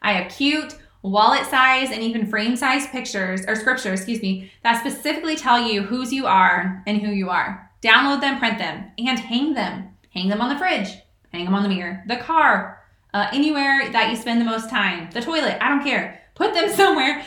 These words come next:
where you see the card. And every time you see that card, I want you to pause. I want you to read it out loud to yourself and pray it over yourself.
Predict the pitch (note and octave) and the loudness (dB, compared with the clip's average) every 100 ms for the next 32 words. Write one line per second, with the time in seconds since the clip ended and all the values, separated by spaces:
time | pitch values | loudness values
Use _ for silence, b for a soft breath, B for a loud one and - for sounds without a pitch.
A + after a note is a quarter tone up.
0 | B - C#4 C4+ C#4+ - C4+ C4 C4 - | B -2 0 2 -2 -4 -8 -6 -8 -4
1 | A#3+ A#3+ A#3+ G3+ F3 A3+ A3 - A#3+ E4 | -4 2 2 4 2 -4 -6 -6 -2 -2
2 | C#4 D4+ C#4+ C4+ B3 - G3+ A3 A3+ A3 | -2 -4 -4 -2 0 0 2 2 2 -2
3 | G3+ F#3+ - E3+ F#3 A3 A#3+ - _ _ | -2 -4 -4 0 2 0 -2 -12 _ _
4 | _ G3 G3+ G3+ G#3 F3 F3+ G#3+ A#3+ G#3+ | _ -2 0 0 -2 -6 -4 -2 0 2
5 | G3+ G3 F#3+ A#3+ A3+ B3 B3+ A3 F#3 G#3+ | 4 2 2 -4 -4 -2 -2 -2 -4 -2
6 | G#3+ A3 G#3 G3 F#3+ F#3 E3+ D#3 D#3 - | 0 0 -2 -2 -2 -2 -4 -4 -4 -6